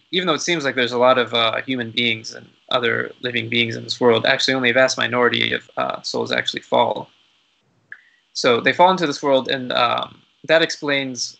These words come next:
uh, why we're here in the first place, why we're here in a world that does have earthquakes and tsunamis and coronavirus and, uh, you know, police brutality and all that. So,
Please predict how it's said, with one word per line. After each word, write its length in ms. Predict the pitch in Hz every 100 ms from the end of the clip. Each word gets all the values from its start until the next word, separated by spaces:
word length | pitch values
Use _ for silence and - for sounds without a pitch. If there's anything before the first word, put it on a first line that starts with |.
| -
uh, 240 | 117 113
why 200 | - 127
we're 140 | 127 120
here 200 | 131 123
in 80 |
the 60 | 110
first 380 | - 120 110 -
place, 320 | - - - -
why 100 | 127
we're 140 | 120
here 160 | 123 117
in 80 |
a 40 | 113
world 280 | 113 110 110
that 160 | -
does 160 | 131 123
have 260 | 123 117 -
earthquakes 500 | 123 - 123 113 107
and 100 | 117
tsunamis 560 | 117 117 117 113 113 117
and 140 | 127 - _ _ _ _
coronavirus 1000 | 127 127 127 117 117 113 113 113 110 -
and, 180 | - -
uh, 220 | - 50 50
you 80 | 62
know, 100 | - _ _
police 220 | 123 127
brutality 640 | - 123 - 123 113 117 117
and 80 |
all 120 | 113 110
that. 300 | 65 - - _ _ _ _ _ _ _ _ _
So, 640 | - - 135 120 110 -